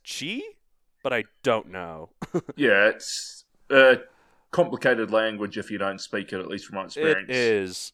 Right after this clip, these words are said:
Speaker 2: Although I hope I'm
Speaker 1: It
Speaker 2: not
Speaker 1: is. It's very complicated,
Speaker 2: stereotyping
Speaker 1: but
Speaker 2: anything there. <laughs> Yeah.
Speaker 1: <laughs> No worries.
Speaker 2: Yeah.
Speaker 1: No, you're doing great. No, it is very complicated. But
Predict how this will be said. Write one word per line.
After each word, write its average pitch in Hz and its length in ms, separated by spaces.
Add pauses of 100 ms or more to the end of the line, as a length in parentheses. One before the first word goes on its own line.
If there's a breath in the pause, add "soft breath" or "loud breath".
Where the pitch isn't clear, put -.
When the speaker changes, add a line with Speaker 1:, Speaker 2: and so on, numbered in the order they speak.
Speaker 2:
Although 107 280
I 117 140
hope 131 220
I'm 123 100
Speaker 1:
It 113 40
Speaker 2:
not 120 120
Speaker 1:
is. 113 80
It's 107 80
very 117 240
complicated, 104 160
Speaker 2:
stereotyping 107 340
Speaker 1:
but 113 120
Speaker 2:
anything 107 420
there. 110 100 (120)
<laughs> 131 80 (960 soft breath)
Yeah. - 120 (180)
Speaker 1:
<laughs> 180 180
No 233 320
worries. 160 360
Speaker 2:
Yeah. 165 60
Speaker 1:
No, - 40
you're 147 80
doing 147 200
great. 120 240
No, 139 160
it 139 60
is 151 140
very 127 180
complicated. 123 460
But 147 180